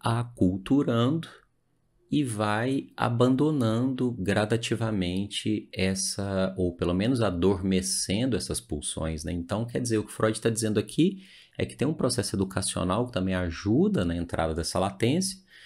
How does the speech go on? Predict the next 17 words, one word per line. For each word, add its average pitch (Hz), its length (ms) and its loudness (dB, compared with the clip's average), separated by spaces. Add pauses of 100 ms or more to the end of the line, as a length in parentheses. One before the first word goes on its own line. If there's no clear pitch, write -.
(260)
mas 131 240 4
ele 190 160 6
fala 147 220 4
uma 127 120 4
coisa 117 220 4
muito 123 200 4
interessante, 117 840 2
que - 220 -4
é 101 140 -2
que - 380 -6
independente 135 1200 2
desse 95 220 2
processo 87 560 0
educacional, 85 800 -2
então, 107 460 0 (1120)
é 90 180 0
que 127 1080 2